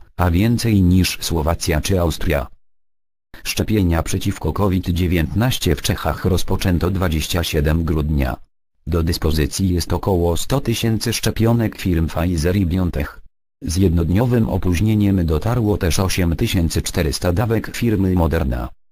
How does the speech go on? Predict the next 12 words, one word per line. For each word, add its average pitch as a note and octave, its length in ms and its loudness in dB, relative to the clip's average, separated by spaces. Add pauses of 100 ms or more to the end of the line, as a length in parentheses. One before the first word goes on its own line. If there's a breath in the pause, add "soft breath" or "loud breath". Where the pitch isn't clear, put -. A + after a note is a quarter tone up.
(220)
Aktualnie A2+ 640 0
szczepiony A2+ 540 0
jest G#2 200 0
personel F2 600 0
medyczny F2+ 500 2
oraz E2 260 -2
pensjonariusze F#2 880 0
i G#2 160 -2
pracownicy D#2+ 720 -2
D F#2 140 0
P - 200 -2
S. - 280 -6